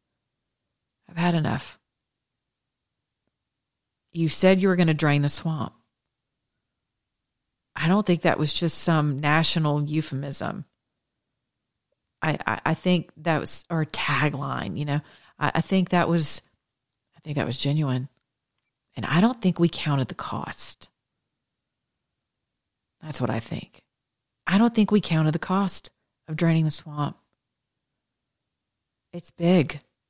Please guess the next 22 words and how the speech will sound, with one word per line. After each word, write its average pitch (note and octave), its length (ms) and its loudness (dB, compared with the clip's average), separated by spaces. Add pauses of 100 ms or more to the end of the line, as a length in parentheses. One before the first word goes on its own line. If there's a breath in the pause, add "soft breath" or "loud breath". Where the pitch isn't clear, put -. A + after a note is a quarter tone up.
(640)
It's, - 260 -4
it's D#3 140 -4
heavy, D3 400 2
isn't C#3+ 220 2
it? B2+ 160 -4 (1400)
Y'all, G3+ 320 2 (180)
most A#3+ 400 4
of G3 80 4
you G#3 120 6
don't F#3 260 6
know E3+ 160 4
whether D#3+ 280 4
to E3 120 -6
believe C#3+ 520 4 (280)
that E3 120 2
Joe E3+ 280 4
Biden, D3+ 520 2 (640)
also E3 320 2
known D3+ 220 4
as D3+ 140 2
Kamala D#3 360 4
Harris, D3+ 460 2